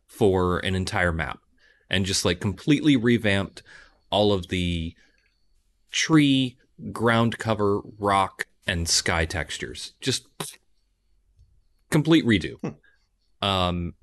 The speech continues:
Speaker 1: and they added in a bunch of, like, um, a bunch of new nighttime effects and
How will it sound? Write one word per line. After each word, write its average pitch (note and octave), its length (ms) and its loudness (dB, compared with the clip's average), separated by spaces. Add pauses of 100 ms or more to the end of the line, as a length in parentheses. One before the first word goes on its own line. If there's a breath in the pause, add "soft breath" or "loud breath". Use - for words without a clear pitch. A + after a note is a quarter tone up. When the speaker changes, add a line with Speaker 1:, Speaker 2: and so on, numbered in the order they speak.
Speaker 1:
and G2+ 400 -2
they G2 340 2
added F#2+ 360 -2
in F#2+ 260 -2
a E2+ 80 -2
bunch E2 280 -4
of, D#2+ 140 -6
like, D2 280 -8 (1040 soft breath)
um, D2+ 340 -6 (200)
a F#2 60 -8
bunch E2+ 240 -4
of D2 100 -4
new D2+ 160 -4
nighttime G#2 480 -2
effects F2+ 580 -2
and D#2 340 -4